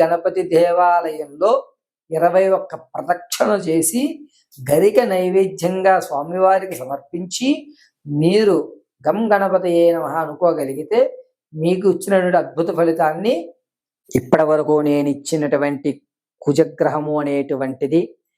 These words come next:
మేషం నుంచి ప్రారంభం చేసుకుని మీనరాశి వరకు కూడా పన్నెండు స్థానాల్లో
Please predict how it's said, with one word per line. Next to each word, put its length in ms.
మేషం 480
నుంచి 220
ప్రారంభం 760
చేసుకుని 380
మీనరాశి 600
వరకు 440
కూడా 360
పన్నెండు 880
స్థానాల్లో 1080